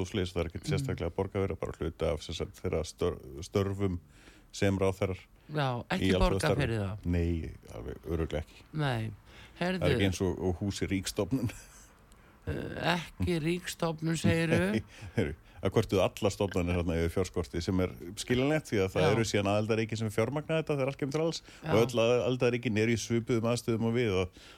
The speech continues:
Speaker 1: að borga svona ekki alveg og það, það að fara að gerast þannig að þau séu að fara að borga meira og meira svona í sérstök verkefni.
Speaker 2: Já.
Speaker 1: Ekki bara í almennt í starf,
Speaker 2: Mm.
Speaker 1: eh, stofnananna, heldur
Speaker 2: Mhm.
Speaker 1: bara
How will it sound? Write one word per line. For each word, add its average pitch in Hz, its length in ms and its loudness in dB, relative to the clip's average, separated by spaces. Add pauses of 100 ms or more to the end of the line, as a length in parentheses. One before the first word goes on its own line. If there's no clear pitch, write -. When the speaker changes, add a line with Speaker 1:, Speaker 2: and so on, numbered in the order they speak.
(120)
Speaker 1:
að - 100 -16
borga 101 320 2
svona 104 240 2 (680)
ekki - 260 -2
alveg 107 480 2
og 117 160 2
það, 117 240 4
það 120 160 4
að 117 180 2
fara 120 140 4
að 110 160 2
gerast 123 300 2
þannig 123 100 2
að 120 80 4
þau 110 80 0
séu 120 100 2
að 113 60 -2
fara 117 140 2
að - 80 -2
borga 120 180 0
meira 120 240 2
og 120 80 2
meira 120 160 2
svona 113 240 0
í 113 160 2
sérstök - 560 0
verkefni. - 400 -8
Speaker 2:
Já. 139 160 -2 (240)
Speaker 1:
Ekki 107 160 -2
bara 110 160 4
í 107 80 2
almennt 131 640 -2
í 139 80 0
starf, 139 560 0 (320)
Speaker 2:
Mm. 131 220 -4 (100)
Speaker 1:
eh, 110 160 2
stofnananna, 147 720 0
heldur 120 240 0
Speaker 2:
Mhm. 143 40 -2
Speaker 1:
bara 107 260 4